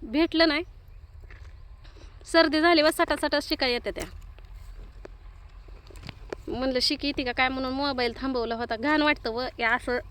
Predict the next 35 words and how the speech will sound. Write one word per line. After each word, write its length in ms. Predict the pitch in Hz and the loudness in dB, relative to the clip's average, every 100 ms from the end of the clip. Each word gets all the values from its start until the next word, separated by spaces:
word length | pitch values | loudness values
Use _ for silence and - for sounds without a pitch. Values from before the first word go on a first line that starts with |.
| - - - | -16 -20 -18
धरावं 380 | 262 - 277 240 | -8 -4 -2 0
लागतं 340 | 247 254 214 220 | -2 -4 -6 -6
ना, 120 | 247 | -6
मग 100 | 220 | -6
ते 100 | 220 | -4
हातावर 340 | - 262 240 226 | -4 -2 -2 -4
सगळं 320 | - 233 233 - - | -4 -2 -4 -4 -6
ओलं 280 | 240 247 | -2 -2
झर 160 | 214 247 233 | -2 -4 -6
होतं 200 | 254 202 | -6 -6
या 140 | 190 202 - - - - - - | -8 -10 -16 -18 -18 -18 -18 -10
त्यामुळं. 360 | - 226 208 190 208 - - - - - - - - - - - - - - - - - - - | -6 -6 -6 -8 -10 -16 -18 -18 -18 -18 -18 -16 -16 -16 -18 -18 -18 -18 -16 -14 -16 -18 -16 0
तर, 160 | 285 294 | 2 4
अं, 460 | 320 320 330 330 | 4 4 2 2
इथं 220 | 311 349 | 2 0
का 120 | 339 381 | 2 2
नाही 160 | 339 | 2
कशाचा 300 | 330 339 302 302 | 0 -2 -4 -2
तर 60 | |
वास 400 | 320 262 254 285 | -2 0 -2 -4
येतोय 240 | 277 - 214 | -6 -6 -6
बघा. 240 | 214 196 196 - - - - - - - - - - - - - | -4 -6 -8 -16 -18 -18 -16 -16 -16 -16 -16 -16 -16 -14 -14 -14
अं, 360 | 254 277 254 254 - | -10 -6 -6 -6 -6
असं 180 | 262 277 | -6 -2
चांगला 340 | 339 330 320 | 0 2 2
येत 180 | 320 339 | 2 4
नाही, 240 | 370 311 440 - - - - - - - - | 2 2 -6 -12 -18 -18 -18 -18 -18 -18 -12
थोडासा 260 | 262 262 262 | -8 -8 -8
घाण 360 | 240 269 294 | -6 -4 -2
येतोय. 240 | 294 262 247 | -2 -4 -6
आता 140 | 247 | -6
तुमच्या 280 | 247 262 262 | -6 -6 -6
लक्षात 300 | 285 - 277 | -8 -8 -8
आलंच 260 | 285 294 294 | -6 -4 -4
असन, 300 | 294 262 | -6 -8